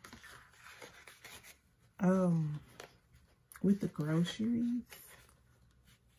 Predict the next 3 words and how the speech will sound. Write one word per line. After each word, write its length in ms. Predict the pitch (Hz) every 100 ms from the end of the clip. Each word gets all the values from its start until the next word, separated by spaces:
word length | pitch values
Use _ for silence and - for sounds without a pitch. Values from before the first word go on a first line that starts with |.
| _ _ - - - - - _ - - - - _ _ _ _ - - - - - - - - - - - - - - -
I 140 | 175
have 360 | 180 175 165 156
been 580 | 143 139 139 135 139